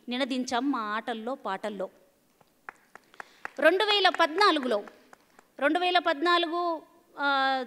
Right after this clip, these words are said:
జూన్ అప్పటికే తెలంగాణ రాష్ట్రం ఏర్పాటు చేయబడ్డది. మరి తెలంగాణ రాష్ట్రం వచ్చిన తర్వాత మా కాన్సెప్ట్ మారాలి. పార్లమెంట్లో బిల్లు ప్రవేశపెట్టిన తెలంగాణ ఏర్పాటు అయిపోయింది.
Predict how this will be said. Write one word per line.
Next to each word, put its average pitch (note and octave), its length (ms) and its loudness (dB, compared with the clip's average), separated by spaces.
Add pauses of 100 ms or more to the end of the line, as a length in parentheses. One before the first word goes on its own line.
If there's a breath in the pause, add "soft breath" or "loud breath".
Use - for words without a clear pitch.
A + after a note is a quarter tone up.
(580)
జూన్ D#4+ 480 0 (360)
అప్పటికే C#4+ 520 2
తెలంగాణ C#4 540 0
రాష్ట్రం B3 380 -2
ఏర్పాటు A#3+ 360 -6 (100)
చేయబడ్డది. A3+ 480 -2 (360 loud breath)
మరి B3+ 140 0
తెలంగాణ C#4+ 680 2 (100)
రాష్ట్రం C4 380 0
వచ్చిన B3+ 280 -2
తర్వాత C4+ 600 0 (220)
మా A#3+ 80 -4
కాన్సెప్ట్ B3 520 -4
మారాలి. G#3+ 580 -4 (380 soft breath)
పార్లమెంట్లో B3+ 520 -2
బిల్లు A3+ 340 -4 (280 soft breath)
ప్రవేశపెట్టిన B3 640 -4
తెలంగాణ A#3 460 -4
ఏర్పాటు A3 460 -6
అయిపోయింది. G3 760 -10